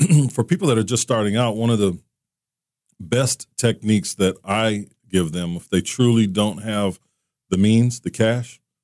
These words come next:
to spend a little money on a direct marketing campaign or whatever, um, I recommend that they look around, you know, as they're driving to work or whatever,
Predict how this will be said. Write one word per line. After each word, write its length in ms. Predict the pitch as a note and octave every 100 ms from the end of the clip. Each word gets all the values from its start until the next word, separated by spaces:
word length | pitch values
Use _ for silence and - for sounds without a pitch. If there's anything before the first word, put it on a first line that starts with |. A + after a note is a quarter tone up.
| _ -
to 440 | A2 G2 F#2 F2+ - _ _ _
spend 340 | - A#2+ A#2 A2+
a 40 |
little 180 | A2 G#2
money 300 | G#2 G#2 G2+
on 140 | G2+
a 120 | G2 F#2+ - -
direct 280 | G#2 G#2+ G#2
marketing 340 | F#2+ G2+ G2
campaign 320 | F#2 F#2+ G#2
or 100 | G2+
whatever, 460 | F#2+ F2+ G#2+ A2 C3+ - _ _ _ _ _ _
um, 440 | A2+ G2+ F#2+ D#2+ - -
I 100 | C#3+
recommend 540 | C3 B2 G#2+ A2 A2
that 140 | G#2 -
they 300 | A2+ G#2 F#2+ _ _ _ _ _ G#2+
look 300 | G#2+ A#2+ C#3
around, 480 | D3 G#2+ G#2 B2 A#2 _ _ _ _ _ _ -
you 120 | G#2+
know, 140 | G#2+ G#2+
as 100 | G2
they're 140 | A#2
driving 460 | G#2+ A#2 A#2+ A#2 A2
to 120 | -
work 440 | A2 G#2+ A2 G#2 -
or 220 | G2+ G2
whatever, 320 | G2+ G#2+ A2